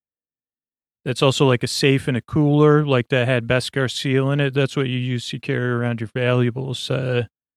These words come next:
on different planets.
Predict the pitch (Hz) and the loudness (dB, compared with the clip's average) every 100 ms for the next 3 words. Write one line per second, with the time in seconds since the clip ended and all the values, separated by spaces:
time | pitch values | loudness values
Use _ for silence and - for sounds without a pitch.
0 | _ _ _ _ _ _ _ _ _ _ | _ _ _ _ _ _ _ _ _ _
1 | - 127 117 113 123 127 110 127 127 117 | -4 -2 0 0 -2 -2 -4 0 2 0
2 | 127 - - - - | -4 -10 -12 -12 -14